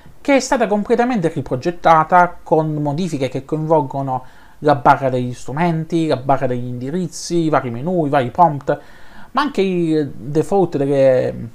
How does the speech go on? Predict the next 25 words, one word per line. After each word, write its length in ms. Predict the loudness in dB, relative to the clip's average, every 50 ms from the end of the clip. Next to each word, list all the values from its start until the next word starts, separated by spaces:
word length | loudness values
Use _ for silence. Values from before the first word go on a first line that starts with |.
| -16 -16
delle, 580 | -14 -12 -10 -8 -8 -6 -6 -6 -8 -8 -10
di, 240 | -10 -10 -10 -12 -10 -10
praticamente 480 | -10 -10 -6 -6 -6 -6 -6 -6 -6
delle 180 | -6 -6 -6 -6
icone 460 | -6 -6 0 2 4 4 4 2 0
presenti 460 | -2 -4 -4 -2 -2 -4 -4 -2 -2
all'interno 440 | -2 -2 -2 -6 -4 -4 -4 -2 -2
dell'interfaccia 680 | -4 -4 -4 -6 -6 -6 -8 -6 -6 -10 -8 -6 -6 -4
grafica, 680 | -2 0 0 0 0 -2 -6 -4 0 0 0 0 0 -4 -12 -18 -18 -18 -20 -20 -20 -20 -18 -16 -16 -16 -16 -18 -20 -18 -12
e 520 | -8 -6 -4 -4 -4 -4 -4 -4 -4 -4 -2
modifiche 500 | -2 0 2 2 2 2 2 2 2 4
molto, 320 | 4 4 2 2 2 0
molto 480 | 2 2 2 2 2 2 0 2 2 0
pesanti, 720 | 2 2 2 2 0 0 0 -4 -6 -8 -8 -8 -10 -8 -10 -12 -14 -14 -14 -14 -6
molto 340 | -2 0 0 0 2 2 0
impattanti, 760 | 0 2 0 0 0 0 2 2 4 4 2 0 -4 -6 -8
specie 320 | -4 -4 -4 -2 -2 -2
se, 360 | 0 0 0 0 0 -4 -8 -12
se 160 | -10 -8 -6
andate 240 | -4 -2 0 0 0
a 40 | 0
vedere 680 | 0 0 0 0 2 2 2 0 0 -2 -4 -6 -2
come 400 | -2 0 0 0 -2 -4 -6 -8
adesso 340 | -6 -4 -4 -4 -4 -6 -8
appare 640 | -6 0 2 4 4 4 2 0 -2 -4 -6 -6